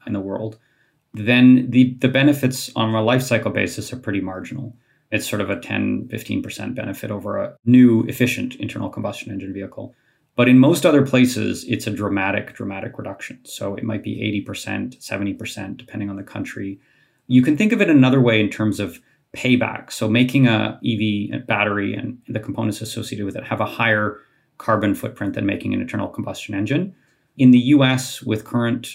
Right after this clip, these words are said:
grid mix, you pay back that higher upfront C O two burden in about a year and a half of driving.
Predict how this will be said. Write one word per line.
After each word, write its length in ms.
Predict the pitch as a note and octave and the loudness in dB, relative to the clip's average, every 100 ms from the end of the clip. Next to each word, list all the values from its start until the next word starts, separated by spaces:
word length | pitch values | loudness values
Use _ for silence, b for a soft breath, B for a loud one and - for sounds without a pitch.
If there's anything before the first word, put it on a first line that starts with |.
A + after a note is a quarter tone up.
| - | -2
grid 240 | A2+ G#2 | 0 0
mix, 400 | G2+ G2 - - b b b b | -4 -6 -12 -18 b b b b
you 180 | A2+ A2+ | -4 -4
pay 320 | - C#3 C#3 | -4 0 2
back 480 | A2+ A2 B2 C3+ _ _ _ _ _ | 2 0 -4 -6 _ _ _ _ _
that 280 | G#2+ A2 - | -4 -4 -6
higher 460 | - B2 A#2 A2+ - | -4 0 2 0 -2
upfront 420 | B2 - A2 G#2+ | -6 -4 -4 -4
C 180 | - A#2 | -4 -4
O 40 | |
two 180 | G#2+ - | -4 -4
burden 360 | G#2+ G#2 G#2 - | -4 -2 -2 -2
in 100 | G#2+ | -2
about 200 | G2+ G#2 | 0 0
a 60 | |
year 260 | G2 G2 G#2 | 0 -2 -2
and 100 | G2+ | -2
a 40 | |
half 280 | F#2+ G2 F#2+ | -4 -8 -10
of 120 | A2 | -12
driving. 460 | - G#2 G2+ G#2+ A2 | -12 -12 -10 -10 -12